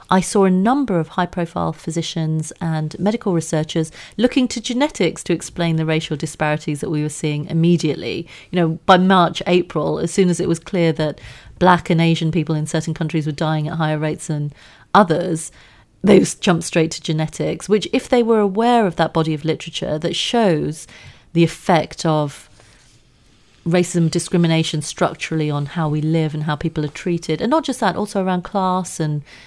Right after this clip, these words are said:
all these different factors. I mean, a lot of this is to do with socioeconomic status, and a lot of that work is done within the social sciences.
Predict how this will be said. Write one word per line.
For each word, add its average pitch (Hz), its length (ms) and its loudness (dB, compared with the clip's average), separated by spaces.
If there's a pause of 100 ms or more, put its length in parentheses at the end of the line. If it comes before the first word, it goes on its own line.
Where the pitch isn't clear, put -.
(320)
all 285 200 8
these 214 200 4
different 156 320 -4
factors. - 720 -6
I - 80 0
mean, 185 240 2 (120)
a 196 60 6
lot 220 200 6
of 202 80 0
this 180 160 -2
is 165 120 -4
to - 60 -10
do 165 140 0
with 160 100 -4
socioeconomic 160 760 -2
status, 151 460 -6
and 165 80 2
a 170 40 4
lot 185 140 4
of 160 100 -2
that 214 200 2
work 147 260 -2
is 143 100 -10
done 147 180 -4
within 143 220 -4
the 143 60 -4
social 139 300 -8
sciences. 156 640 -8